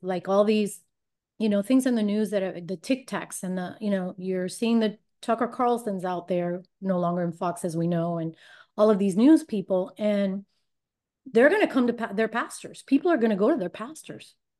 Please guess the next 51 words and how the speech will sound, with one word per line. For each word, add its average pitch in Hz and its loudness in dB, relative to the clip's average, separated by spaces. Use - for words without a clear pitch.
and 233 4
they're 220 6
gonna 214 0
ask, 214 -4
"What 214 0
gi-, 285 4
<laughs> - -20
what 240 6
gives? 214 2
What's 233 0
going 262 2
on 302 2
with 214 -2
this? 180 -8
What's 240 0
your 294 4
take 254 2
on 160 0
it?" 147 -8
And 247 4
so 254 4
I 247 4
think 294 4
that, 359 2
correct 254 2
me 294 6
if 247 0
I'm 214 2
wrong, 247 2
but 214 2
I 214 0
think 233 -6
that 233 0
a 202 2
lot 202 -2
of 226 -8
pastors 226 -6
w-, 208 -6
would 202 2
probably 226 0
just 214 -4
put 233 -2
that 226 2
in 208 2
the, 190 -4
in 214 0
the, 214 2
"Well, 226 4
that's 208 -4
demonic 208 2
camp. 185 -6